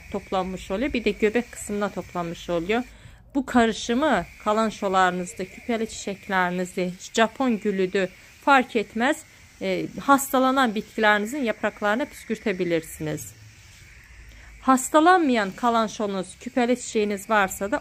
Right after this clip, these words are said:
on beş gün aralığıyla yapraklarına çok olmasa bile azar azar püs-, püskürtmenizi tavsiye ederim arkadaşlar. Çünkü hastalıklar bulaşmaması için.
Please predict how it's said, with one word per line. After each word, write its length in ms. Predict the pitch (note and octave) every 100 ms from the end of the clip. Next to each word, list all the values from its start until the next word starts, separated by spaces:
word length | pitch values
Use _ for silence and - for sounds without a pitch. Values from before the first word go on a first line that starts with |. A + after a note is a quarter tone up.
| -
on 280 | D4 E4+ B3
beş 300 | G3+ - -
gün 180 | G3+ -
aralığıyla 800 | G#3+ A3 A3 A3+ C#4+ A3 B3 D#4 - - -
yapraklarına 840 | D#4+ E4 D4 C4+ C#4 C4 B3+ D#4 E4 - - -
çok 320 | - E4 -
olmasa 600 | D#4+ C#4 A#3+ A3+ D#4+ B3
bile 280 | G#3+ C4 D#4+ - - D4+
azar 300 | D#4 C#4+ B3+
azar 240 | A3 B3+
püs-, 360 | - - - -
püskürtmenizi 680 | - A#3+ - A#3 A3 D#4 -
tavsiye 480 | A#3+ A3+ - C#4
ederim 300 | A#3 G3 F#3+
arkadaşlar. 760 | F3+ F3 - - F3+ - C4 C#4+
Çünkü 280 | - C4+ G3+
hastalıklar 640 | A3 - G#3+ G#3 - C#4 D4 - - -
bulaşmaması 680 | C#4 C4+ C4 G#3+ F#3 F3 F3+
için. 420 | D#3+ - E3 D#3